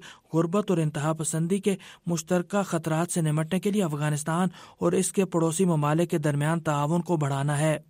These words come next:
پاکستانی ذرائع ابلاغ کے مطابق سشما سوراج بھی اس conference میں شرکت کریں گی، لیکن وزارت خارجہ کے مطابق اس بارے میں بھارت کی طرف سے باضابطہ طور پر تاحال آگاہ نہیں کیا گیا ہے۔ پروگرام کے مطابق اس conference کا افتتاح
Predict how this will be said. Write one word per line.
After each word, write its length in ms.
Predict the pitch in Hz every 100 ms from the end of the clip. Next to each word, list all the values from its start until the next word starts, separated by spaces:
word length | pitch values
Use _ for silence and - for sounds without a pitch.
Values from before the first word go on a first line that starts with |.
| _
پاکستانی 600 | 143 139 151 156 156 170
ذرائع 280 | 156 143 147
ابلاغ 280 | 143 147 151
کے 120 | 165
مطابق 480 | 151 147 151 185 180
سشما 380 | 156 - 160 151
سوراج 420 | 151 143 156 175
بھی 140 | 147 - - -
اس 180 | 196 185
conference 480 | 185 170 156 180 185
میں 100 | 185
شرکت 380 | - 156 147 139
کریں 220 | 143 147
گی، 120 | 156 151 - - 160
لیکن 240 | 156 185
وزارت 420 | 160 147 147 147 165
خارجہ 300 | 151 147 165
کے 120 | 165
مطابق 440 | 156 147 151 175 160
اس 140 | 147
بارے 260 | 143 147 190
میں 140 | 190 165 - - 147
بھارت 380 | 143 156 185
کی 100 | 190
طرف 220 | 170 175 170
سے 120 | 214
باضابطہ 560 | 156 143 143 143 190
طور 220 | 185 180 180
پر 140 | 185 - - -
تاحال 480 | - 175 170 170 180
آگاہ 360 | 160 147 160 170
نہیں 220 | 151 156
کیا 260 | 156 139 139
گیا 180 | 147
ہے۔ 100 | 151 147 - -
پروگرام 420 | - 151 151 160 180
کے 120 | 175
مطابق 460 | 156 147 156 185
اس 140 | 160 -
conference 440 | 156 143 160 160
کا 120 | 160
افتتاح 420 | 147 - 151 175